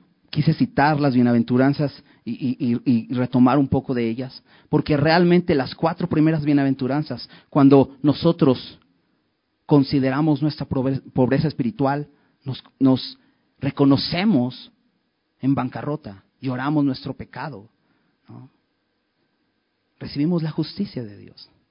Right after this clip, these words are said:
¿no? Cuando nos dejamos guiar por su palabra y buscamos su justicia, es lo que recibimos de Él. Y como consecuencia, no por un deber, no por una obligación,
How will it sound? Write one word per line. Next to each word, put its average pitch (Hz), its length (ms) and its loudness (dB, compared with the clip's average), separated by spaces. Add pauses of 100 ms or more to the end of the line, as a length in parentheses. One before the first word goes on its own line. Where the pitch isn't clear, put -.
(100)
¿no? - 100 -20 (580)
Cuando 131 200 -2
nos 120 80 0
dejamos 143 420 -4
guiar 131 280 -4
por 160 140 -8
su 127 140 -12
palabra 127 400 -8
y - 20 -6
buscamos 135 420 -8
su 123 100 -12
justicia, 165 400 -10
es 311 80 -8
lo 240 80 -6
que 160 100 -6
recibimos 143 580 -6
de 85 220 -8
Él. - 100 -20 (1600)
Y 107 100 -6
como 113 280 -2
consecuencia, - 760 -12 (1600)
no 196 220 8
por 214 160 10
un 214 180 6
deber, 160 380 4 (840)
no 214 180 8
por 214 160 10
una 214 160 6
obligación, 170 840 6